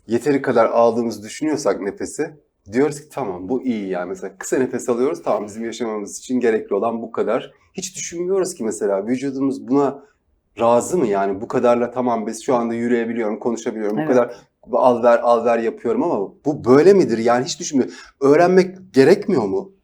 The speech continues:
Speaker 1: doğru nefesi?
Speaker 2: Tabii ki öğrenmek gerekiyor ama bunu hani şu an günlük hayatta vatandaş kalkıp
Speaker 1: Nasıl
Speaker 2: da "Ben
Speaker 1: öğrenir?
Speaker 2: nasıl nefes alıyorum, nasıl almıyorum?" takibini
Speaker 1: Yok
Speaker 2: yapmıyor
Speaker 1: işte,
Speaker 2: ki. Yani
Speaker 1: yapmıyoruz.
Speaker 2: ya şöyle yapabilir
Speaker 1: Nasıl?
Speaker 2: izleyicilerimiz. Mesela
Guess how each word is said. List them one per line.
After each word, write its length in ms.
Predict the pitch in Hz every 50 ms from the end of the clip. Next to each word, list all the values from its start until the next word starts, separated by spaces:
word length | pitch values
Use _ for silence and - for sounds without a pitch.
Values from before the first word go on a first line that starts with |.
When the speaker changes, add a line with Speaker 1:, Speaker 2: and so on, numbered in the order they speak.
| _ -
Speaker 1:
doğru 240 | 120 117 120 120
nefesi? 400 | 117 110 - 101 95 - - 123 113 -
Speaker 2:
Tabii 300 | - 214 247 - 466 453
ki 120 | - - 240
öğrenmek 460 | 202 175 165 160 151 151 147 143 -
gerekiyor 460 | - 139 131 127 127 131 - - - 208
ama 280 | 233 269 294 220 180
bunu 260 | 190 208 226 240 220
hani 280 | 220 240 247 247 247 247 _ _ _ _ _ _
şu 200 | - - - 214
an 160 | 226 233 220 185
günlük 300 | 214 226 233 233 226 226
hayatta 760 | 220 220 226 226 226 - - - 226 233 233 226 226 226 _ _ _ _ _ _ _ _ _ -
vatandaş 800 | 151 185 208 202 202 220 220 220 220 208 220 220 214 214 -
kalkıp 340 | - - 190 190 196 196 -
Speaker 1:
Nasıl 160 | - - 208 202
Speaker 2:
da 40 | 214
"Ben 60 | 208 220
Speaker 1:
öğrenir? 140 | 226 220 220
Speaker 2:
nasıl 200 | 226 226 - 233
nefes 340 | 220 214 220 - 214 214 -
alıyorum, 500 | 214 202 196 208 208 196 202 202 202 202
nasıl 220 | 202 202 202 - -
almıyorum?" 520 | - 196 202 208 214 202 202 202 208 208 208
takibini 460 | - - 196 196 196 196 - 208 220
Speaker 1:
Yok 60 | 262 -
Speaker 2:
yapmıyor 360 | - 330 - - 339 311 247
Speaker 1:
işte, 20 | 139 123 123 143
Speaker 2:
ki. 60 | 175
Yani 0 |
Speaker 1:
yapmıyoruz. 560 | 180 190 202 214 214 196 156 127 - - - - - _
Speaker 2:
ya 80 | - -
şöyle 240 | - - 381 392 381
yapabilir 480 | 339 269 - 214 175 156 156 151 151
Speaker 1:
Nasıl? 120 | 151 143 - - 175
Speaker 2:
izleyicilerimiz. 840 | 160 147 147 156 151 151 143 147 147 151 143 147 160 190 220 226 226
Mesela 300 | 240 240 233 - 233 233